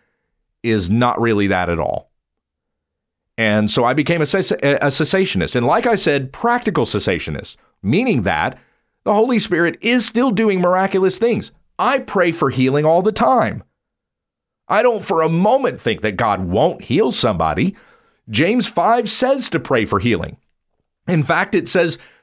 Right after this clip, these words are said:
he must bring it to the elders of the church. This is James five, beginning in verse thirteen. Is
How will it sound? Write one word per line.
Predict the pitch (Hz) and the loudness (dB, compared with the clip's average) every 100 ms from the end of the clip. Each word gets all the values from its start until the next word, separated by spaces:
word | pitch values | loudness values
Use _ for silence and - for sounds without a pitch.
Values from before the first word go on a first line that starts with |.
| _ | _
he | 226 | -2
must | 220 185 | 0 0
bring | 165 208 | 0 0
it | 185 | 0
to | 190 | 0
the | 185 | 2
elders | 165 170 160 | 2 2 2
of | 185 170 | 0 0
the | |
church. | 185 240 285 107 - - _ _ _ _ _ _ - | 0 0 0 -2 -8 -12 _ _ _ _ _ _ -4
This | 147 | 0
is | 151 | 0
James | 135 175 160 | 0 0 0
five, | - 175 185 127 | 0 2 2 0
beginning | 127 151 | 0 0
in | 135 | 0
verse | 123 151 - | 0 0 0
thirteen. | 147 123 190 151 | -2 0 0 2
Is | 117 | 0